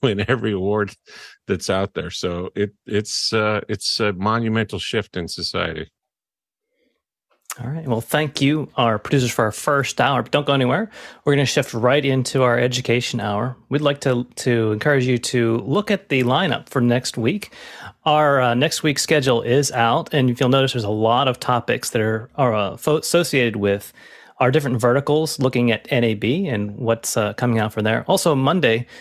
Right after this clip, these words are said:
Speaker 2: is gonna have a fascinating discussion with Rob Garrett uh, talking about training, something that he has expertise on. And I see on Friday, there's a hint of a special discussion. So we'll have to see what that's about. But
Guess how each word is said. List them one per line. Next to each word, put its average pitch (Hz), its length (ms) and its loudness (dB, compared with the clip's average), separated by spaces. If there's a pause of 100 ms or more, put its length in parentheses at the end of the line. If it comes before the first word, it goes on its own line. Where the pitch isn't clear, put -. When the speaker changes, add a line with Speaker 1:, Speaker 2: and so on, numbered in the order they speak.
(100)
Speaker 2:
is - 60 -20
gonna 131 160 2
have 127 160 2
a 113 40 -2
fascinating 123 600 2
discussion 117 520 0
with 110 240 -4
Rob 120 280 -2
Garrett 127 340 0 (380)
uh, 104 100 -2
talking 113 380 0
about 104 360 -2
training, 135 480 0
something 117 320 0
that 104 120 0
he 123 160 -2
has 113 240 -2
expertise - 640 -4
on. 107 260 0 (400)
And 147 120 2
I 180 60 2
see - 200 -4
on 170 120 2
Friday, 131 760 2
there's 127 360 0
a 113 40 -2
hint 226 380 -2
of 139 120 0
a 113 120 2
special - 580 -4
discussion. 139 600 -2 (220)
So 117 340 -4
we'll 135 120 -6
have 147 140 -6
to 127 80 -8
see 147 200 -6
what 123 140 -6
that's 131 220 -4
about. - 340 -6 (800)
But 127 340 0